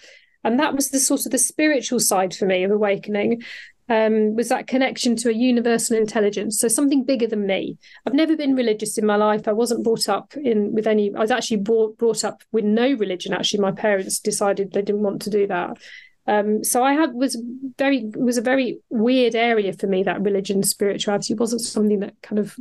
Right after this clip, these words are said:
came to me. But if you just backtrack to what I said at the beginning, when I did that big move from the countryside to the city, with my spiritual awakening, um, I had that guttural screaming at me, but I also had an intense desire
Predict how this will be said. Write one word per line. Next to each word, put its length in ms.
came 280
to 160
me. 260
But 120
if 100
you 80
just 280
backtrack 520
to 100
what 220
I 40
said 220
at 80
the 60
beginning, 760
when 160
I 80
did 160
that 180
big 160
move 320
from 120
the 60
countryside 680
to 100
the 80
city, 580
with 120
my 120
spiritual 540
awakening, 640
um, 440
I 60
had 200
that 220
guttural 440
screaming 580
at 140
me, 100
but 160
I 120
also 320
had 200
an 100
intense 600
desire 640